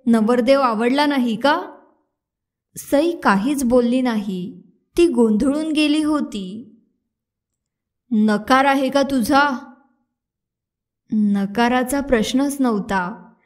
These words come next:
सईला काही बोलायची संधीच नव्हती. तिला आईबाबांनी फाडून खाल्ले असते. तेवढ्यात सईची लहान बहीण उर्मिला सईला घेऊन गेली.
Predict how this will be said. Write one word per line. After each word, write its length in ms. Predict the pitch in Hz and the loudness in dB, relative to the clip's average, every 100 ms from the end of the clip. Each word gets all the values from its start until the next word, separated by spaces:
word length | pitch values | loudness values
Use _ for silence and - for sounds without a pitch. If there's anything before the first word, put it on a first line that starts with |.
| _ | _
सईला 460 | - 277 262 277 330 | -8 -2 0 2 0
काही 300 | 330 302 320 | -2 -2 -2
बोलायची 600 | 262 240 233 247 - 311 | 0 0 2 -2 -2 -6
संधीच 520 | 302 233 220 277 277 | -2 0 2 2 0
नव्हती. 800 | 269 226 196 - 190 226 - - _ _ - | -2 0 -2 -4 -8 -8 -14 -20 _ _ 0
तिला 180 | 254 247 | 2 4
आईबाबांनी 920 | 262 226 226 254 262 254 277 294 269 370 - | 2 0 0 2 2 2 0 0 -2 -2 2
फाडून 380 | 240 233 311 311 | 2 2 -2 0
खाल्ले 280 | 311 294 302 | 0 2 2
असते. 680 | 302 302 240 202 - - _ _ _ - | 0 -4 -4 -4 -6 -16 _ _ _ 0
तेवढ्यात 380 | 269 262 339 339 - | 2 2 0 -2 -4
सईची 440 | 254 269 262 320 | -2 -2 -2 -2
लहान 400 | 254 220 262 277 | -2 -2 -2 0
बहीण 260 | 269 277 302 - | 0 0 -4 -2
उर्मिला 640 | 240 233 277 269 196 240 - - | 0 0 0 0 -2 -4 -10 -18
सईला 480 | - 233 202 220 269 | -6 -2 0 0 0
घेऊन 400 | 240 226 226 262 | -2 -2 0 0
गेली. 600 | 240 208 190 185 208 - | 0 -2 -2 -6 -8 -14